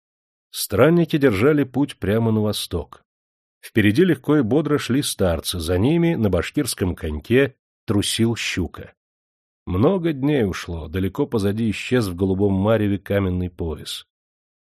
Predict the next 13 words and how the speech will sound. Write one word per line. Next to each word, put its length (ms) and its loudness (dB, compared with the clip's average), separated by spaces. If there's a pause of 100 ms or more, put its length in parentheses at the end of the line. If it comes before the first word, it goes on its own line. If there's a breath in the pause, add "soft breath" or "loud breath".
(120)
Непочатые 720 2
дремучие 480 0
леса 400 0
подавляли 640 0
своим 440 -2
величием. 600 -6 (840)
Неприступные 880 4
глухие 460 2
трущобы 640 2
и 160 -2
буреломы 560 2
сменялись 560 0
болотами. 680 -6